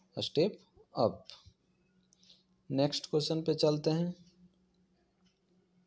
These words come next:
ट्रांसफार्मर की लो क्रोड में पलटन का प्रयोजन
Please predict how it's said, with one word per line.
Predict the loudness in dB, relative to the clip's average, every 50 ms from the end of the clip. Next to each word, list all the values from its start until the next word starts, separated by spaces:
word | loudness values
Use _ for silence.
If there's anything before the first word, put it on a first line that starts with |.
| _ _ -20 -20 -20 -20 -20 -20 -20 _ _ 0
ट्रांसफार्मर | 2 2 4 4 2 2 2 4 4 2 2 2
की | 2 2 2
लो | 4 6 6 6 6 6 2 -2 -12 _ _ _ _ _ _ 0
क्रोड | 4 6 6 6 6
में | 4 2 2 0 2 4
पलटन | 4 6 6 4 2 -2 -10 _ _ -20 -20 -20 -20 _ _ _ _ _ _ _ _ _ -20 -20 -20 _ _ _ 2 2 2 2
का | 2 2 2
प्रयोजन | 2 2 2 2 4 4 4 4 4 2 2 2 0 -2 -2 -4 -6